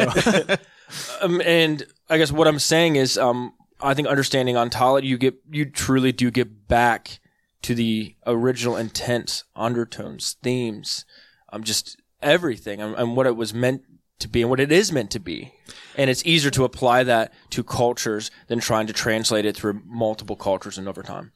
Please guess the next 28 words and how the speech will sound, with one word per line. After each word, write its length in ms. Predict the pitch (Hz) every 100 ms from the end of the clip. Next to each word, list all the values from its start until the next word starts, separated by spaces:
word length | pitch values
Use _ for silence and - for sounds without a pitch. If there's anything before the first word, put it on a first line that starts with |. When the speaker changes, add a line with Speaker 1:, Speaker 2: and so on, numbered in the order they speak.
| _ - - -
Speaker 1:
One 140 | 180
of 40 | 190
the 80 |
best 300 | 139 156 -
ways, 440 | 143 135 120 113 -
and 100 | 127
I 80 | 117
think, 320 | 147 131 - _ _ _ 151
I 40 | 127
see 180 | - 135
we're 120 | 123
running 320 | 127 120 120
long 260 | 120 113 107
there, 140 | 107
Caleb. 360 | - 113 104 - - - -
I 60 |
think 120 | 147
one 120 | 139 143
of 40 |
the 60 | 127
best 260 | 139 -
ways 220 | 135 123
to 80 | 120
start 240 | - 131 117
to 80 | 123
really 220 | 127 120
appropriate 640 | 110 135 131 139 123 127
this 320 | 117 113 -